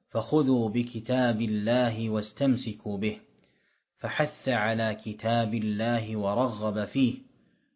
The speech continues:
ثم قال: "وأهل بيتي، أذكركم الله في أهل بيتي"،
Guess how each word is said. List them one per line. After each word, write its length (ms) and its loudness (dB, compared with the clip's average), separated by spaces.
ثم 260 2
قال: 640 0
"وأهل 600 0
بيتي، 720 -2
أذكركم 960 0
الله 680 2
في 340 -2
أهل 360 -4
بيتي"، 600 -4